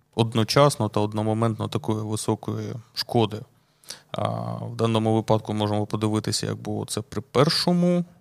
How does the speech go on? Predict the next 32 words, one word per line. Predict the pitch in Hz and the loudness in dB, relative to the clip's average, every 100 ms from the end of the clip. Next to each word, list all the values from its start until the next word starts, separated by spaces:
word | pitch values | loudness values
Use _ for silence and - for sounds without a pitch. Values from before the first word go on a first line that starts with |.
| _ _ - - - - - | _ _ -20 -20 -20 -8 2
е, | 123 123 120 | 4 6 6
заході | 117 127 - 135 127 123 | 6 4 6 4 6 4
на | 123 | 2
Кримський | 127 131 117 - 123 | 2 2 2 -2 -2
міст | 120 113 - | 0 0 0
минулому | 117 117 113 110 107 | 2 4 4 4 4
році. | 104 104 - - | 2 0 -4 -8
Тобто | 107 - 110 | -12 -12 -12
це, | - 92 101 - _ _ | -8 -8 -8 -12 _ _
мабуть, | - 110 147 208 | -6 -6 -6 -8
вантажівка, | 110 113 110 143 196 - | -8 -8 -6 -6 -4 -4
мабуть, | 107 107 123 117 | -4 -4 -4 -4
щось | - 120 220 | -4 -4 -2
інше, | 233 - | -2 0
але | 113 113 147 170 - - - | 2 4 4 2 -2 -18 -8
у | - | 0
будь-якому | 120 139 123 120 113 | 4 4 4 4 4
випадку | 110 110 170 170 117 | 2 4 4 2 -4
це | - 110 | -2 -4
було | 113 110 110 | -2 -2 -2
пряме, | 113 113 135 147 147 - | 0 2 2 2 0 -4
е, | 131 110 104 95 98 95 104 - _ _ | -12 -8 -6 -6 -8 -10 -14 -20 _ _
прямий | - 120 131 | -2 0 2
вплив | 117 - 131 160 | -2 0 2 2
саме | - - 123 117 | 0 0 0 0
на | 110 113 120 | -2 -2 -2
дорожнє | 117 117 117 117 113 107 | -2 0 0 0 -2 -8
полотно | 117 113 113 139 | -6 -4 0 0
та | 135 110 | 0 -2
на | 107 110 113 117 - | -2 -2 0 0 -2
інфраструктуру | 113 - 110 - 110 - 120 113 | -6 -4 -6 -6 -12 -8 -4 -4
мосту, | 113 110 110 - 131 | -4 -6 -10 -16 -20